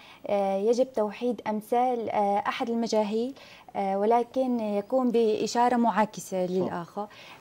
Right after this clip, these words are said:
Speaker 1: آه، نحصل عليها من خلال ضرب المعادلة الأولى، ضرب المعادلة الأولى بناقص واحد، ونجمعها مع المعادلة الثانية، فنحصل على ناقص إكس ناقص واي تساوي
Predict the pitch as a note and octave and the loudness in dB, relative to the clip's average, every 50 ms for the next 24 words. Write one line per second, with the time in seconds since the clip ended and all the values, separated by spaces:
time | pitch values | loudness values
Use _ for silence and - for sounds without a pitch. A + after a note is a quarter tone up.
0 | - - G3 F#3+ F#3 F#3+ F#3+ F#3 F#3 F#3+ G3+ A3+ B3+ - - D4 A#3+ A3 A3+ A#3+ | -12 -8 -6 -6 -4 -6 -6 -8 -8 -8 -6 -6 -8 -6 -4 -4 -2 0 2 2
1 | B3+ B3 A3+ A3 G#3 - - A3+ A3+ B3 B3+ B3+ C4+ C4 G#3 F#3+ A#3+ B3 A#3 A#3 | 2 2 0 -4 -4 -4 -2 -2 0 0 0 0 -2 -4 -4 -2 0 0 0 0
2 | A3 G#3+ G3 F3+ G3+ A#3 - B3 A3 A3 G#3 G3 - - G3 G#3 G3+ A3 A3+ B3 | 0 -2 -2 -2 -2 0 2 2 2 0 0 -2 -4 -4 -4 -2 -2 -2 -4 -6
3 | D4 - _ _ _ _ _ _ _ _ _ _ _ - A#3+ A#3 G#3+ G3+ F#3+ F#3 | -8 -12 _ _ _ _ _ _ _ _ _ _ _ -6 -6 -4 -4 -4 -6 -6
4 | F3+ F3+ G3+ G#3+ G3+ G#3+ F#3+ F#3 F3+ - - A3 A3+ G#3+ G3 F#3 F3+ F3+ F#3+ G#3 | -6 -6 -4 -4 -4 -2 -2 -4 -4 -4 -2 0 0 0 0 -2 -4 -4 -4 -6
5 | G#3 - - - - G3+ F3 E3+ - - - - - _ - - _ _ _ _ | -6 -10 -12 -10 -8 -8 -8 -8 -10 -12 -16 -16 -18 _ -20 -20 _ _ _ _
6 | _ _ _ _ _ _ _ _ _ _ - - - - - - G#3+ G#3 G3+ G3+ | _ _ _ _ _ _ _ _ _ _ -20 -20 -20 -20 -14 -10 -6 -4 -4 -4
7 | G3 G3 A3 A#3 B3 G#3+ A3 G#3 G#3+ G#3+ G3+ G3 F#3 F3+ F3 F3+ F#3+ F3+ A3 A3 | -4 -4 -4 -4 -4 -4 -4 -4 -4 -4 -4 -4 -6 -6 -6 -6 -6 -4 -4 -4
8 | A3+ A3+ - - - F3 E3 E3 E3 E3+ F#3 F#3 - _ - - - _ _ _ | -4 -4 -6 -8 -8 -6 -6 -4 -6 -6 -10 -12 -16 _ -20 -20 -20 _ _ _
9 | _ _ - - _ - B3 B3 C#4 C4+ - - A3+ G#3+ G3+ F3+ F#3+ F#3+ G3+ A3 | _ _ -20 -20 _ -4 0 0 0 0 -2 -4 -8 -6 -6 -6 -6 -6 -6 -8
10 | B3+ C#4 - _ _ _ _ _ - G#3+ G#3 A3 A#3 - B3 - - - - G3 | -10 -12 -16 _ _ _ _ _ -10 -8 -6 -6 -8 -10 -12 -16 -12 -10 -8 -8
11 | G3+ G3+ - - - - _ _ _ _ _ _ _ _ - G3+ G3+ A3 B3 - | -8 -10 -12 -18 -20 -20 _ _ _ _ _ _ _ _ -8 -6 -4 -4 -4 -6
12 | - - - A3+ G3+ F#3+ F#3+ F#3+ G#3 A#3+ - _ _ _ _ _ _ _ _ _ | -12 -14 -10 -8 -6 -6 -6 -8 -10 -12 -16 _ _ _ _ _ _ _ _ _
13 | _ _ _ _ _ - G#3+ - - G3+ G3 G3 G#3 A3+ B3+ | _ _ _ _ _ -18 -14 -8 -6 -4 -4 -4 -4 -4 -6